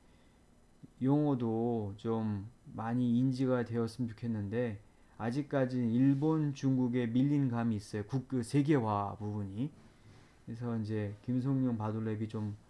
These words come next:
그런 부분에서 잘 해줬으면 좋겠습니다.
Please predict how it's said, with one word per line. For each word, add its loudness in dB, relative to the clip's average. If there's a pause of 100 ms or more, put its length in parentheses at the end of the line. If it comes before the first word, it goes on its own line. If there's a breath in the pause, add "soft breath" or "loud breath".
(360 soft breath)
그런 2
부분에서 0
잘 -6
해줬으면 -4
좋겠습니다. -8